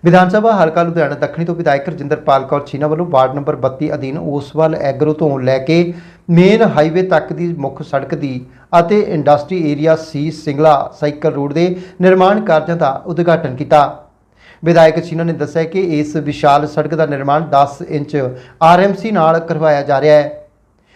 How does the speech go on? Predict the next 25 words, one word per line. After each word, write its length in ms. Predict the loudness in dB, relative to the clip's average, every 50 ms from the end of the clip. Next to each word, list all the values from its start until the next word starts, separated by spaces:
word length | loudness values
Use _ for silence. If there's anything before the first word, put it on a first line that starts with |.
| _ _ -4
ਜਿਸ 180 | -2 0 0 2
'ਤੇ 120 | 2 0
ਕਰੀਬ 300 | 2 2 0 0 0 -2
ਸਤਾਨਵੇਂ 440 | -2 0 2 2 2 2 2 0 2
ਲੱਖ 260 | 4 2 2 2 -2 -6
ਦਸ 320 | -4 0 2 2 2 2 -2
ਹਜ਼ਾਰ 320 | -4 -4 -2 0 0 0 0
ਰੁਪਏ 160 | 0 -4 -4
ਖਰਚ 280 | -4 -2 -4 -4 -4 -6
ਕੀਤੇ 240 | -12 -10 -8 -6 -2
ਜਾਣਗੇ। 560 | 0 0 0 0 0 0 0 0 0 -2 -6 -12 -18 -20 -20 _ -4 2
ਵਿਧਾਇਕ 520 | 4 6 6 6 6 6 2 -2 -4 -4
ਛੀਨਾ 220 | -6 -6 -4 -4
ਨੇ 100 | -2 -2
ਕਿਹਾ 160 | -2 0 0 0
ਕਿ 140 | -2 -4 -10
ਪਿਛਲੀਆਂ 400 | -8 -8 -10 -8 -6 -6 -6 -6
ਸਰਕਾਰਾਂ 440 | -6 -6 -6 -2 0 0 2 2 0
ਵੱਲੋਂ 200 | 0 -2 -2 -2
ਇਸ 220 | -2 -2 -2 -4 -6
ਇਲਾਕੇ 380 | -4 0 0 0 0 -2 -6
ਦੀ 120 | -6 -6 -8
ਸੜਕਾਂ 360 | -6 -6 -6 -6 -4 -4 0
ਵੱਲ 180 | 2 2 2 2 0 -4 -6 -14 -20 _ _ 2
ਧਿਆਨ 280 | 4 4 4 4 2